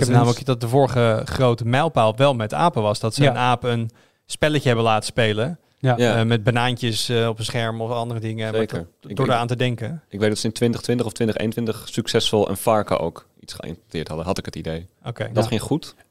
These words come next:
Speaker 3: maar
Speaker 2: En ze hebben nu ook wel een beetje de ambitie aangepast, want ze, ze, ze hadden het eerst echt over de brein-computer interface voor iedereen. En nu is hun eerste doel, eh,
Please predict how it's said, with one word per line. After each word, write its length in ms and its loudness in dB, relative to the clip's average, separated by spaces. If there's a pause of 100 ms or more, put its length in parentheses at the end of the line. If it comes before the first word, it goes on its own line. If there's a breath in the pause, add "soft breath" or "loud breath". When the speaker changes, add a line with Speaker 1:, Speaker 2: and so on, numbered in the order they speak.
(100)
Speaker 3:
maar 320 0 (880)
Speaker 2:
En 140 2
ze 60 0
hebben 200 4
nu 80 8
ook 100 4
wel 160 6
een 80 -2
beetje 240 2
de 60 -2
ambitie 460 0
aangepast, 500 -2
want 140 -2
ze, 280 -6
ze, 380 -4
ze 140 -2
hadden 200 4
het 100 0
eerst 200 0
echt 180 -4
over 200 -2
de 100 0
brein-computer 600 0
interface 400 -2
voor 140 -4
iedereen. 460 2 (360 loud breath)
En 100 -2
nu 100 4
is 80 2
hun 120 2
eerste 340 -2
doel, 420 2
eh, 180 -2